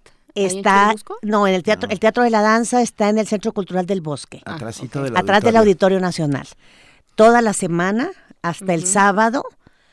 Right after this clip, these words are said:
Speaker 2: este, se, se tiene la eliminatoria del Premio Nacional de Danza Guillermo Adriaga,
Speaker 1: Ujú.
Speaker 2: y el mismo sábado se nos amontonaron muchas cosas el sábado.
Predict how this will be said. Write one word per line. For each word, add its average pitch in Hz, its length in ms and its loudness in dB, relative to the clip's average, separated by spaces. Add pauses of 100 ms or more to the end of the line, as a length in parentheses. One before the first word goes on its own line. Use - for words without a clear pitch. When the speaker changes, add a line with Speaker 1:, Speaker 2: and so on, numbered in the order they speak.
(280)
Speaker 2:
este, 156 840 -6
se, 156 760 -6
se - 260 -8
tiene 175 680 -4
la 175 180 -4
eliminatoria 175 720 0
del 165 140 -2
Premio 170 280 -4
Nacional 160 320 -4
de 160 80 -6
Danza 156 300 -6
Guillermo 151 340 -4
Adriaga, 175 420 -2 (240)
Speaker 1:
Ujú. 180 140 -18
Speaker 2:
y 240 340 2 (360)
el 202 240 4
mismo 254 340 4
sábado 233 400 2
se 220 140 -2
nos 190 160 0
amontonaron 208 520 0
muchas 214 340 -4
cosas 180 320 -2
el 156 100 -4
sábado. 165 400 -2